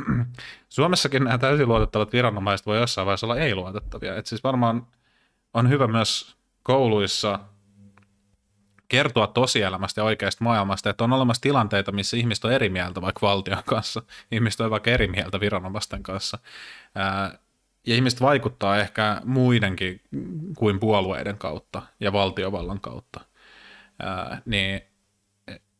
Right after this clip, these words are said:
ehkä... Vanhempia pitäisi kuitenkin pystyä luottamaan siihen, että kouluissa opetetaan neutraali-, neutraalia tietoa. Vau.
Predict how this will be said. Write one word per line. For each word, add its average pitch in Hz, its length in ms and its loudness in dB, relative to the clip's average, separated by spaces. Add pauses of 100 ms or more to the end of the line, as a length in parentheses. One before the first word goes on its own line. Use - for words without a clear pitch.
ehkä... - 320 -4 (2500)
Vanhempia 147 320 2
pitäisi 131 280 2
kuitenkin 120 300 2
pystyä 113 300 0
luottamaan 120 420 0
siihen, 104 240 -2
että 98 140 -8
kouluissa 104 480 0
opetetaan 101 440 -2
neutraali-, 110 520 0
neutraalia 113 680 2
tietoa. 101 440 -2
Vau. 127 280 -2